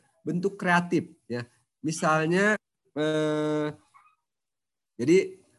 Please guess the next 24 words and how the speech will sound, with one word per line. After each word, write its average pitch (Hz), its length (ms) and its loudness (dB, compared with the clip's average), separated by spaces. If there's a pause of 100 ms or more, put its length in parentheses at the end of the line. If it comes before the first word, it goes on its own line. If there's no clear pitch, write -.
dalam 165 400 0
pos-pos 175 480 -2
itu 156 240 -2
ya, 156 240 0
pos-pos 147 320 -12
itu - 160 -8
ada 143 160 -2
pos 131 240 -8
linguistik, 156 480 -8
pos - 160 -14
organisasi, 127 480 -8
dan 139 160 -4
seterusnya. 160 480 -4 (640)
Nah, 147 160 -2
itu 233 160 -4
materi 220 320 0
di 208 120 -2
situ. 156 440 -2 (480)
Dan - 200 0 (200)
terakhir 202 520 0
biasanya 196 360 -2
ada 226 60 0 (380)
materi 185 320 -2
teater. 185 480 -2